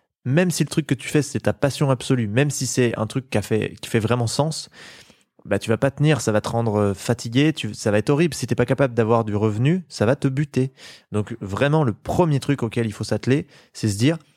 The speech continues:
Ce truc-là, ça me passionne. Il y a vraiment du sens. C'est un truc qui est important pour moi. Il faut que la première de mes étapes, ça soit de m'assurer qu'il y a un vrai modèle économique. S'il y en a pas, tu vas mourir. » Et j'ai une analogie que j'aime bien faire, qui est pourrave, mais je trouve qu'elle est parlante.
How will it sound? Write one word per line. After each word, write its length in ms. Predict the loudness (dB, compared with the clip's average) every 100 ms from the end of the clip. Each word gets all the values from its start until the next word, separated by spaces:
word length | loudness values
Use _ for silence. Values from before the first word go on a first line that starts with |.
| _ _
Ce 120 | -4
truc-là, 300 | 0 2 2
ça 100 | 2
me 60 | 0
passionne. 340 | 0 0 -4 -6 _
Il 80 | -2
y 60 |
a 20 | 2
vraiment 260 | 2 2
du 120 | 2
sens. 340 | 0 -2 -2 -10
C'est 140 | -2 0
un 60 |
truc 160 | 0 -2
qui 100 | 0
est 40 |
important 340 | 2 2 0 -2
pour 140 | 0
moi. 240 | 0 0 -2 -18 -20 _
Il 80 | -4
faut 180 | 0 2
que 100 | 2
la 120 | -2
première 520 | 0 0 2 2 2
de 80 | 2
mes 180 | 0 -2
étapes, 220 | 0 -2
ça 120 | -2
soit 140 | -4 -2
de 40 |
m'assurer 380 | 0 0 2 0
qu'il 120 | 0
y 40 | -2
a 20 |
un 60 |
vrai 200 | -2 0
modèle 280 | 2 2 2
économique. 420 | 2 0 0 -4 -8
S'il 200 | 0 2
y 20 |
en 80 | 2
a 80 |
pas, 180 | 2 0
tu 140 | 0 0
vas 80 |
mourir. » 320 | 2 2 -2 -4
Et 220 | -6 -6 -6
j'ai 160 | -4
une 100 | 0
analogie 460 | 0 2 0 0 0
que 80 | 0
j'aime 140 | 0
bien 120 | 0
faire, 300 | 2 2 0 -4 -18 -20 _
qui 80 | -8
est 20 |
pourrave, 460 | -4 2 4 2 -2 -4
mais 260 | -2 -2
je 120 | -6 -6
trouve 180 | -4
qu'elle 120 | 0 0
est 40 |
parlante. 460 | 2 2 0 -2